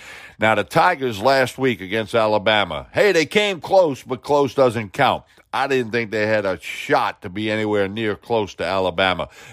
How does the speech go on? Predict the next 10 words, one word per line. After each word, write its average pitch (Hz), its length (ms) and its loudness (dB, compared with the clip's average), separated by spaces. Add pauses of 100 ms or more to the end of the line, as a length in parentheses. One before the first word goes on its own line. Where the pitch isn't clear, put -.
(100)
but 87 160 -6
credit 117 320 2
the 107 100 -4
Tiger 104 420 0
defense. 85 600 -4
Boy, 139 360 4
did 95 140 -8
they 107 160 4
play 98 300 0
well, 95 400 0